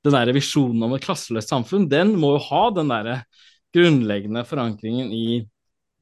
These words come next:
i, eh, på en måte forholdet mellom klasse og, og, og den, eh,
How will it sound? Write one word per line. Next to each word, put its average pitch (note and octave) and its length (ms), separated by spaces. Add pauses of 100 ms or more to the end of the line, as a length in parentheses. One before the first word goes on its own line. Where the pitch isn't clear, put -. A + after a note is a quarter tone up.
(360)
i, A#2+ 140 (280)
eh, A#2+ 240
på A#2 80
en C#3+ 60
måte A#2+ 160
forholdet A#2+ 500
mellom A#2+ 240
klasse - 520 (580)
og, A#2+ 640
og, A#2 320
og A2+ 720
den, A#2 220 (100)
eh, A2+ 380